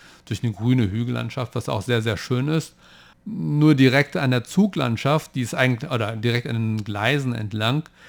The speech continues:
ist es leider heutzutage ein bisschen zugebaut, weil da eben viele Bahnhöfe und an allen Bahnhöfen sind dann so diese Siedlungen und so.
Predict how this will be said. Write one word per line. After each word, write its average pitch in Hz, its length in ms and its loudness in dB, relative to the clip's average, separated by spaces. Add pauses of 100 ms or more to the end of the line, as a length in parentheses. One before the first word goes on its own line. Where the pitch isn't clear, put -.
(440)
ist 143 200 2
es 123 140 -4
leider 135 240 4
heutzutage 123 480 2
ein 113 60 -4
bisschen 110 260 -4
zugebaut, 110 600 -4
weil 107 120 -4
da 107 100 -6
eben 110 320 -6
viele 110 280 -10
Bahnhöfe 120 840 -2
und 110 180 -4
an 117 180 -6
allen 110 240 -4
Bahnhöfen 110 420 -4
sind 113 100 -4
dann 110 180 -6
so 107 180 -8 (120)
diese 98 240 -10
Siedlungen 104 580 -4
und 104 120 -10
so. 101 280 -10